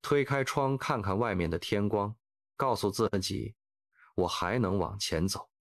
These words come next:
天亮之前，总有一段时间是最黑的，你扛过去了，光就会从裂缝里照进来。这套从谷底爬回来的能量管理术，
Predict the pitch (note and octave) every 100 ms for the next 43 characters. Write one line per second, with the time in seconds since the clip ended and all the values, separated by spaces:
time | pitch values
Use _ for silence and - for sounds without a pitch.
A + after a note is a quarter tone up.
0 | _ - - D#3+ E3+ E3+ C#3 B2 D3+ -
1 | A2 A#2+ C3+ B2 - _ _ _ - B2
2 | F3 D3 G2 A2+ B2 A2+ - G#2+ A#2 A2+
3 | G2+ F#2+ A#2 D#2+ - A#2+ C3+ A#2 A#2+ _
4 | _ _ _ - F2+ - - F2+ C#3+ D3
5 | - A#2+ - _ _ _ _ - E3 G3+
6 | F#3+ F3 D3 C3+ C3+ E3+ F#3 C3+ - D#3+
7 | E2+ D#2+ - F3 D3 E2 F2+ F2 - -
8 | _ _ _ - E3+ D3 C3+ D3 D#3+ C3
9 | F3 C#3 F#2 - A2+ C#3 B2 A#2+ A#2 F#2+
10 | F2+ C#3 C3 F#2 G2 A#2+ F#2 - A2+